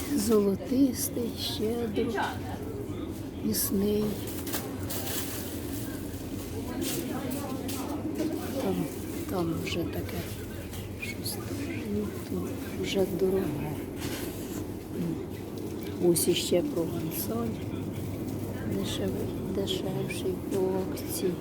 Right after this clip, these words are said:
Це йогурт, персик. Ось двадцять три. Тепер по акції. І ось по акції.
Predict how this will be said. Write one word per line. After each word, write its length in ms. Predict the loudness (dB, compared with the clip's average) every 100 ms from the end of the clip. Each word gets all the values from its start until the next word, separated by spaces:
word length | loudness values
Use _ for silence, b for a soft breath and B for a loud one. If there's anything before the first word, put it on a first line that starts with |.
| -2 -2 -2 -2 -2 -2 4
Це 120 | 4
йогурт, 520 | 6 6 6 6 4 0 -2 2
персик. 540 | 4 2 0 0 0 0 -4 -4 -4 -2 -2 -2 -2 -2 -2 -2 0 0 0
Ось 180 | 0 -2 -4 -4 -4 -4 -4 -2 -2 -2 -4 -4 -2 2
двадцять 600 | 2 2 0 0 -2 -2
три. 180 | -2 -2 -2 -4 -4 -2 -2
Тепер 300 | -2 -2 -2 -2 0
по 240 | 2 2
акції. 540 | 0 -2 -2 2 2 0 -2 -4 -2 -2 -2 -4 -4 -4 -4 -4 -2 0
І 40 | 2 2 2
ось 160 | 0 -2 0
по 360 | 4 4 4 0 0
акції. 440 | -2 0 2 2